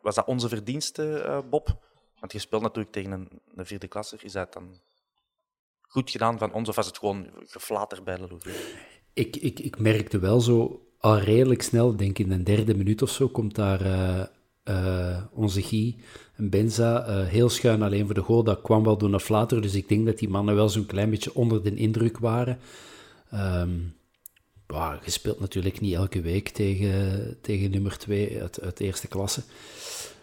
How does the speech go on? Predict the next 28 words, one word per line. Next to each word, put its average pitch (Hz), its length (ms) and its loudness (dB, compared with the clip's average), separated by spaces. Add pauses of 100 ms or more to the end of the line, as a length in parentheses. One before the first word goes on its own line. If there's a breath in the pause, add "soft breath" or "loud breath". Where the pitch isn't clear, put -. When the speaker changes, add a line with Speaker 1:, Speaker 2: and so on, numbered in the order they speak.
(200 loud breath)
Speaker 2:
Dus 101 160 0
ik - 200 -4
denk 123 360 4
dat 127 120 8
het 127 100 -4
een 104 120 4
mix 113 240 2
was 117 140 4
van 110 220 4
die 107 120 4
mannen 113 240 4
die 104 160 4
toch 104 160 4
een 101 80 2
klein 104 280 2
beetje 110 220 2
onder 110 260 2
de 101 100 0
indruk 110 400 2
waren 113 560 2
en 98 180 2
misschien 98 360 -2
even 101 300 -2
op 104 100 0
hun 95 260 0
eerste 101 340 0
adem 101 360 2
trapten. 107 400 0